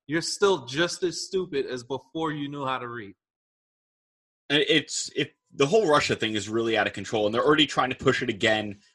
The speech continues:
Speaker 2: that Russia is trying to push Trump. And there's a great the, I think it's the last episode of the P A S report by Professor Giordano, who we had on the show. If you guys haven't heard his last episode where he talks about power and the way that it works, power is actually a zero-sum game.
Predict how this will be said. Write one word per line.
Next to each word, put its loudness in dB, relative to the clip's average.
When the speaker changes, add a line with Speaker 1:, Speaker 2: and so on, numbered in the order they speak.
Speaker 2:
that 4
Russia 2
is -2
trying -2
to -8
push -2
Trump. -2
And 4
there's 2
a -4
great 0
the, 4
I -4
think 0
it's -4
the -2
last 4
episode 0
of -4
the -12
P 4
A 6
S 0
report -2
by 2
Professor -2
Giordano, 2
who -6
we -2
had 0
on -2
the -2
show. 0
If -6
you -8
guys -2
haven't -2
heard -4
his -4
last 2
episode 0
where -6
he -8
talks 2
about 0
power 2
and -6
the -4
way 4
that 6
it 4
works, 0
power 4
is -2
actually 0
a -2
zero-sum -4
game. -4